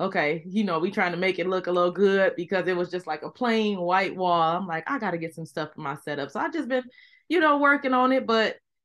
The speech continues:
in the end, it's not even about the background. It's about the, you know, like, what comes out of it. You know what I'm saying?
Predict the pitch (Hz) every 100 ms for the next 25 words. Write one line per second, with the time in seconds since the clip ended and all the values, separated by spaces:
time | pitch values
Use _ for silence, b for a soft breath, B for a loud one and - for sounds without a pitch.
0 | _ _ - 233 240 254 294 277 277 294
1 | - 254 254 262 247 269 262 247 254 247
2 | 214 226 240 220 220 214 220 202 196 196
3 | 196 180 175 180 _ - 226 202 180 226
4 | 226 247 240 196 233 185 151 127 196 220
5 | 220 220 233 240 233 233